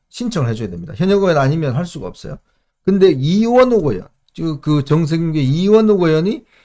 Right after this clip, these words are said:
이 장소를 잡아줬고 박지원이 오늘 기자회견 했는데요. 그런 이야기, 이, 이야기를 했습니다. 음, 결국, <clears throat> 어,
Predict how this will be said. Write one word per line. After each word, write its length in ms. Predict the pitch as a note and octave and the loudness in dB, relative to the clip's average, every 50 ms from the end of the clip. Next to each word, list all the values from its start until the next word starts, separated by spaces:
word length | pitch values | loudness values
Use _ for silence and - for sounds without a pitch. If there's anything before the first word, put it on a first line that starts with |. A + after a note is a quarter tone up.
| _ _ | _ _
이 240 | - C#3+ C#3 C3+ C3 | -2 0 0 0 2
장소를 400 | C3+ B2+ C#3+ D3+ C3+ C3+ A2+ G#2 | 2 2 2 2 0 0 -4 -4
잡아줬고 680 | - G#2+ G#2+ F#2 E2+ C3 C#3 - _ - D#3+ G#3+ G#3+ - _ _ _ _ | -6 -8 -10 -10 -12 -14 -16 -18 _ -12 -12 -12 -12 -14 _ _ _ _
박지원이 380 | - C#3+ C3 - D#3+ D#3 C#3+ C#3 | -8 -8 -6 -2 -2 0 0 0
오늘 120 | B2 A2 | -2 -4
기자회견 380 | - - C3+ C#3+ B2+ A2+ G#2 G#2 | -6 -4 -4 -2 -2 0 -2 -4
했는데요. 440 | G2+ G2+ F#2 E2+ E2+ F#2 - - _ _ - - - - _ _ | -4 -6 -8 -10 -10 -12 -14 -14 _ _ -20 -20 -20 -20 _ _
그런 260 | _ - G3+ G#3+ G3+ F#3 | _ 2 4 4 4 2
이야기, 260 | E3+ D#3 C#3 D3+ D#3+ - | 0 -2 -2 -6 -8 -4
이, 240 | C#3+ C#3 C3+ C3 C3 | -2 0 0 2 2
이야기를 240 | C3+ C3 A#2+ A2 G#2 | 0 0 0 -2 -4
했습니다. 540 | G#2+ - - A2+ G2 F#2 F2 - - A#2 - _ | -6 -8 -8 -10 -10 -10 -10 -12 -14 -16 -12 _
음, 220 | B2 B2+ B2+ C3 B2+ | -2 0 0 0 0
결국, 380 | C#3 D3+ D#3 D#3+ D#3+ D#3 D3+ - | 0 -2 0 0 -2 -2 -4 -2
<clears throat> 1600 | F3+ F#3+ G3 D3 F#2+ - - - _ _ _ _ _ _ _ _ _ _ _ _ _ _ _ _ _ _ _ _ _ _ _ _ | 2 4 4 4 4 0 -6 -16 _ _ _ _ _ _ _ _ _ _ _ _ _ _ _ _ _ _ _ _ _ _ _ _
어, 360 | - B2+ B2+ B2+ B2 B2 A#2+ | -2 0 0 2 2 0 0